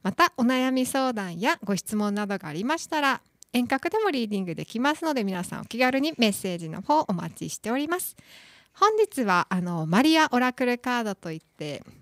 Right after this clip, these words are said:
まあ、聖書の中に出てくる、あの、聖母マリアなんですけど、ドリームバーチューは、あの、あ、ごめんなさい、このエンジェルカードの著者、ドリ-、えー、心理学博士のドリームバーチューっていうんですけど、ドリームバーチューはもともとクリスチャンでもあるの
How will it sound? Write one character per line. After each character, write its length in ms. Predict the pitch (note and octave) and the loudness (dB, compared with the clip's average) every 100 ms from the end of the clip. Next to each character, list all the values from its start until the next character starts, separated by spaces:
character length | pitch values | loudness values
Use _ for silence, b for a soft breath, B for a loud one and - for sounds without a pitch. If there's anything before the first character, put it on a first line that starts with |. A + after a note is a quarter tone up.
| - | -4
ま 100 | C#4+ | -2
あ、 40 | |
聖 220 | - D4+ | 0 0
書 140 | C4 F#3+ | 2 0
の 80 | |
中 240 | F#3+ F#3 F3+ | 0 -2 -2
に 80 | F3 | -2
出 100 | F#3 | -2
て 140 | F3+ | -4
く 80 | F3+ | -6
る、 80 | D#3 | -6
あ 20 | |
の、 100 | D#3+ | -4
聖 240 | - A#3+ | 0 0
母 100 | F#3 | 0
マ 120 | E3+ | -4
リ 140 | D#3+ D3+ | -4 -6
ア 80 | D3 | -6
な 160 | D3+ | -8
ん 80 | D3 | -8
で 100 | - | -10
す 100 | - | -12
け 120 | - | -8
ど、 220 | E3 G#3+ - B B B B | -4 -4 -4 B B B B
ド 100 | C4 | 6
リ 80 | |
ー 100 | A4+ | 8
ム 60 | A4+ | 8
バ 80 | A#4 A#4 | 8 6
ー 40 | - | 4
チ 120 | G3+ | 0
ュ 60 | |
ー 40 | F#3 | 0
は、 400 | F3 F#3 E3+ - _ - | 0 -2 -2 -6 _ -4
あ 120 | G#3 | -2
の、 320 | F#3+ F#3 F#3 - | 0 0 -2 -2
あ、 120 | E3+ b b b b | -4 b b b b
ご 80 | G#3+ | -2
め 80 | G3+ | 0
ん 40 | |
な 40 | |
さ 60 | F#3+ | 0
い、 40 | - | 0
こ 100 | G3 | 2
の 80 | |
エ 100 | G#3 | 4
ン 80 | D#4 | 4
ジ 100 | D#4+ | 4
ェ 40 | D#4+ | 4
ル 100 | D#4+ | 4
カ 220 | E4 D#4+ | 2 2
ー 60 | |
ド 100 | G#3+ | 0
の 120 | E3 D#3 | -6 -6
著 180 | - | -4
者、 360 | F#3+ F3 D3+ - - | -2 -2 -4 -4 -2
ド 100 | G#3 | 0
リ-、 140 | G3+ - | 0 -2
え 60 | F#3+ | -2
ー、 100 | F#3 | 0
心 220 | - A#3 | 4 6
理 80 | A#3+ | 6
学 160 | A#3 | 4
博 240 | - G#3 F#3 | 0 -2 -2
士 100 | F3 | -4
の 100 | D#3 | -2
ド 120 | F#3 | 2
リ 140 | G#3 | 4
ー 20 | A3 | 4
ム 60 | |
バ 200 | A3 G#3+ | 4 0
ー 40 | - | 0
チ 140 | D#3 | -4
ュ 20 | |
ー 20 | D#3+ | -6
っ 20 | |
て 160 | - | -4
い 40 | D3 | -6
う 40 | |
ん 40 | C3 | -4
で 80 | C#3+ | -8
す 100 | - | -10
け 140 | - | -4
ど、 240 | A3+ A#3+ A3 - _ _ _ _ _ _ - B B | 2 2 2 -10 _ _ _ _ _ _ -20 B B
ド 80 | C#4+ | 4
リ 100 | G4+ | 6
ー 60 | A4 | 6
ム 60 | |
バ 80 | A#4 | 6
ー 40 | A#4+ | 6
チ 100 | - | 4
ュ 40 | |
ー 20 | |
は 60 | F#3+ | 2
も 80 | G3 | 2
と 120 | B3 | 2
も 140 | B3 | 2
と 180 | B3 B3 | 2 2
ク 160 | A#3+ C#4+ | 2 6
リ 80 | A4 | 6
ス 100 | A#4+ | 4
チ 80 | - | 0
ャ 100 | D#4 | 0
ン 80 | A#3+ | 2
で 120 | F#3+ | 0
も 320 | F3 D3 - - | 0 -4 -4 0
あ 140 | B3+ | 2
る 100 | A#3 | 2
の 200 | F#3 E3 | -2 -6